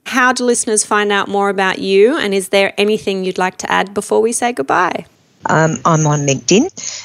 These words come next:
Speaker 2: You can also, uh, visit the C H U website,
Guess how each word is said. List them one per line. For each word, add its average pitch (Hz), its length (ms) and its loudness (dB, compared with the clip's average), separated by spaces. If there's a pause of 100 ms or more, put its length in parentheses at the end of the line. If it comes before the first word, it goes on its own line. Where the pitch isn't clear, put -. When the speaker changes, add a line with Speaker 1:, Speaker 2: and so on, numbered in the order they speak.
(100)
Speaker 2:
You 220 120 -2
can 208 140 -2
also, 180 480 2 (100)
uh, 151 240 -2
visit 170 360 -2
the 190 80 0
C 202 200 2
H 175 220 0
U 160 120 0
website, 156 580 2